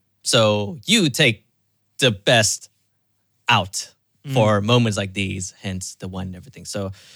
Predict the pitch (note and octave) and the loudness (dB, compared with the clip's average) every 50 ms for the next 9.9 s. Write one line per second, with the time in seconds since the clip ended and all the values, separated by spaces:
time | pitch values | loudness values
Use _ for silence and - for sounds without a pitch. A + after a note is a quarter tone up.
0 | - - - C#3+ D#3+ - G3 F#3+ F#3+ G#3 G3+ - - D3 D3 C#3+ C#3 C3 B2+ B2 | -10 -2 2 2 2 4 4 4 2 2 2 0 0 2 4 4 4 4 2 0
1 | A#2 - - - - - B2 A#2 - - - A2 A2 A2+ A#2 B2 A#2+ - - _ | -4 -6 -8 -8 -8 -8 -8 -8 -6 -6 -2 0 2 2 2 2 -2 -6 -14 _
2 | - G#2 F#2+ F#2 F#2 - - - - C3 A#2+ - A#2 F#2 - A2+ G2+ F#2 - A2 | -8 -6 -6 -6 -6 -8 -10 -8 -6 -6 -4 -4 -6 -6 -6 -6 -6 -6 -4 -4
3 | G#2 F#2+ G2 - _ - A2+ A#2 - _ _ _ - - G2+ - G#2+ G#2+ G2+ - | -4 -4 -6 -8 _ -4 -4 -4 -4 _ _ _ -20 -16 -10 -8 -6 -8 -8 -8
4 | - - _ _ _ _ - C3+ - E3 C#3+ B2 C#3 C#3 B2+ - E3+ C#3+ C3 - | -14 -20 _ _ _ _ -2 0 2 2 2 4 2 0 2 2 2 0 0 -2
5 | _ - - D3 - _ - A2+ A#2+ A#2 E3 F3+ - A#2+ G2 - - G#2 B2+ - | _ -14 -14 -14 -12 _ -2 0 2 2 2 0 -2 -4 -8 -8 -4 -4 -4 -4
6 | - _ _ _ _ _ _ _ - D3+ C#3 C3+ B2 A#2+ - _ _ - A#2+ A2+ | -4 _ _ _ _ _ _ _ -14 -10 -10 -8 -8 -10 -14 _ _ -4 -4 -2
7 | - - G2 F#2 - - D#2+ - - - _ _ - F2+ - - G#2+ - - - | -2 -4 -8 -10 -10 -12 -16 -18 -20 -20 _ _ -18 -16 -16 -16 -14 -12 -12 -12
8 | - - - G#2+ A2 G#2 C3 B2 A#2+ G#2+ F#2+ - - B2 G2 F#2 - F2+ F2 F#2 | -12 -12 -10 -8 -4 -2 -2 0 0 -2 -4 -6 -6 -6 -6 -6 -8 -12 -16 -16
9 | - - G2 - - _ _ _ _ _ _ _ - F#3+ G#3 B3 C4+ | -16 -18 -18 -18 -20 _ _ _ _ _ _ _ -4 0 0 2 2